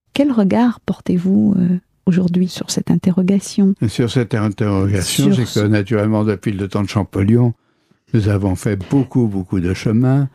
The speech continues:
Speaker 2: En dix-neuf cents, jalonnons-le, en dix-neuf cents, Maspero, qui est aussi un homme extraordinaire, car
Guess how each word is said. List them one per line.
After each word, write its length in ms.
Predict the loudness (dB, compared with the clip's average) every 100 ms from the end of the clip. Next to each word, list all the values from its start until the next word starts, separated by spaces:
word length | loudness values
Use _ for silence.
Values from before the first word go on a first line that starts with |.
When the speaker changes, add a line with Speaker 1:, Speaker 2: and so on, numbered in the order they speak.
| _ -4
Speaker 2:
En 160 | -2
dix-neuf 480 | 0 0 0 0 0
cents, 160 | -4 -4
jalonnons-le, 840 | -2 0 0 2 2 2 2 -2 _ _ _ _ -6
en 340 | 0 2 2
dix-neuf 460 | 2 2 4 2 0
cents, 360 | 0 2 2 -2 _
Maspero, 580 | -2 0 0 0 0 -2 -10 _ _ _
qui 100 | -16
est 100 | -10
aussi 400 | -8 -2 -2 -2 -10 _ _
un 140 | -8 -6
homme 260 | -6 -8 -12 _
extraordinaire, 880 | -10 -6 -4 0 2 4 4 2 0
car 200 | -2